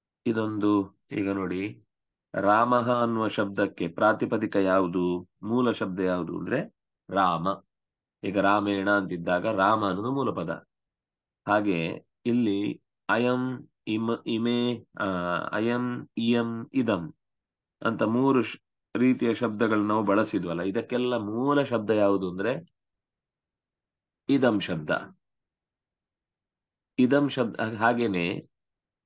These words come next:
ಕಹ, ಕಾ, ಕಿಂ ಅನ್ನುವ ಮೂರು ಪದಗಳಿಗೂ ಅದರ ಒರಿಜಿನಲ್ ಮೂಲ ರೂಪ ಯಾವುದು ಅಂದ್ರೆ ಕಿಂ.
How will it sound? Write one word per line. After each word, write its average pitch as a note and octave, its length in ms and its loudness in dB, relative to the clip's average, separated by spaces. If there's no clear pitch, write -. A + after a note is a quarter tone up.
ಕಹ, B2+ 460 0
ಕಾ, A#2 500 4
ಕಿಂ G#2+ 480 0
ಅನ್ನುವ A2+ 280 -4
ಮೂರು C3+ 580 0
ಪದಗಳಿಗೂ G#2 880 -2
ಅದರ G#2+ 200 2
ಒರಿಜಿನಲ್ A#2+ 680 2
ಮೂಲ C#3 260 0
ರೂಪ B2 280 0
ಯಾವುದು G#2 360 2
ಅಂದ್ರೆ G2 200 -4
ಕಿಂ. A2+ 340 0